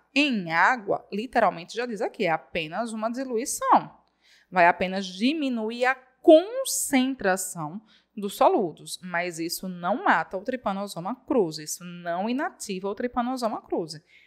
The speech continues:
Também não serve. A adição de açúcar, menos ainda. O açúcar só vai dar um sabor mais doce, só vai alterar o sabor. O açúcar, ele não age aí sobre o Trypanosoma cruzi,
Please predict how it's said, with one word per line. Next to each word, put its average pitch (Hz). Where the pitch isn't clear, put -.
Também 190
não 190
serve. 165
A 262
adição 214
de 190
açúcar, 190
menos 190
ainda. 247
O 214
açúcar 180
só 165
vai 170
dar 160
um 156
sabor 156
mais 175
doce, 220
só 196
vai 165
alterar 175
o 277
sabor. 175
O 180
açúcar, 185
ele 180
não 202
age 226
aí 190
sobre 196
o 196
Trypanosoma 196
cruzi, 311